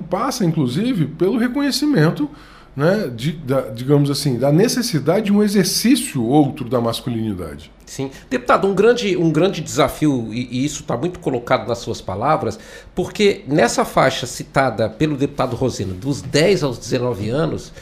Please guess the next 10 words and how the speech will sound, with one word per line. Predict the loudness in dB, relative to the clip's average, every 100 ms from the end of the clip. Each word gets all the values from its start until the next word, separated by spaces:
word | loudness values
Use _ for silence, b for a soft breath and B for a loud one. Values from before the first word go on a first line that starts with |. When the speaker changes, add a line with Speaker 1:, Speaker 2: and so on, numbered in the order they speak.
| B B 0
Speaker 2:
um, | 0
um, | 0 -4 -6 -4
uma, | -2 -2
um, | 0 0 0 0 -2
um |
ser | 0 0
humano | 2 2 4 4 0 -4
sai | -12 -2 2 2 0
da | 2 2
infância | 2 -4 2 4 4 4 -2 -4